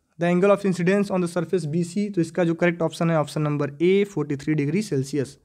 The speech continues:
सॉरी, फ़ोर्टी थ्री, फ़ोर्टी थ्री डिग्री, फ़ोर्टी थ्री डिग्री।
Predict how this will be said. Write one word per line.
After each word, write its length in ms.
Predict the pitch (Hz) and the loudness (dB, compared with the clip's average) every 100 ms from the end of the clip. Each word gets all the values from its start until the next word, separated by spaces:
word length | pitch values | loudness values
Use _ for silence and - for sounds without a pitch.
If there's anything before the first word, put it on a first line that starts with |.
| _ - | _ -4
सॉरी, 120 | 151 | -2
फ़ोर्टी 200 | 165 160 | 0 4
थ्री, 140 | 196 170 | 4 2
फ़ोर्टी 320 | - 160 160 | -2 -4 -4
थ्री 220 | - 175 196 | -2 0 2
डिग्री, 300 | 151 139 139 - - _ _ _ _ | 2 0 -2 -4 -16 _ _ _ _
फ़ोर्टी 180 | 156 156 | -8 -6
थ्री 220 | 139 165 269 - 139 | -2 0 0 -2 2
डिग्री। 360 | 180 170 117 | 4 4 0